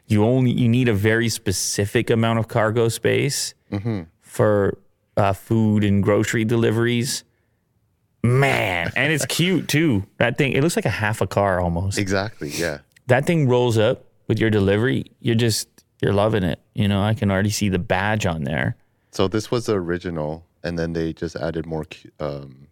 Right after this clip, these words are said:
Speaker 2: cargo space.
Speaker 1: Yeah. You need a little cargo in there. What do they say? It's fifty-three inches tall, a hundred twenty-three inches long, and they've been ex-, the dimensions have been expanded to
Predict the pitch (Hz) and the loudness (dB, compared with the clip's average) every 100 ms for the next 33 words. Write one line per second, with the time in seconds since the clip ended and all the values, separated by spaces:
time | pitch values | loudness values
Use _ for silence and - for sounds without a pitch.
0 | _ 87 85 80 - 73 73 110 104 95 | _ -4 -4 -4 -6 -8 -4 2 2 0
1 | - - _ 123 151 165 101 98 95 90 | -4 -20 _ 0 2 2 2 2 0 0
2 | 90 90 65 90 95 123 143 113 92 90 | 0 0 0 0 2 2 2 0 -2 -4
3 | - - 156 - 175 143 131 127 120 - | -6 -2 -2 -2 -4 -2 0 0 0 -2
4 | 113 104 101 101 - - - 110 117 143 | 0 2 2 0 -8 -20 -6 -2 0 2
5 | 143 120 127 123 113 123 113 107 - 110 | 0 0 0 0 0 -2 0 0 0 0
6 | 101 101 98 90 107 110 92 90 101 110 | 0 -2 0 0 2 2 2 2 0 -2
7 | _ _ _ _ _ - 107 101 101 101 | _ _ _ _ _ -2 0 2 0 0
8 | 98 101 98 107 101 - - 110 98 107 | 2 2 2 0 0 -4 -2 2 2 2
9 | 110 123 131 123 117 104 - - 110 107 | 0 2 2 2 2 0 -2 -2 0 2
10 | 110 104 101 - - _ - 117 | 2 0 -2 -10 -20 _ -4 -2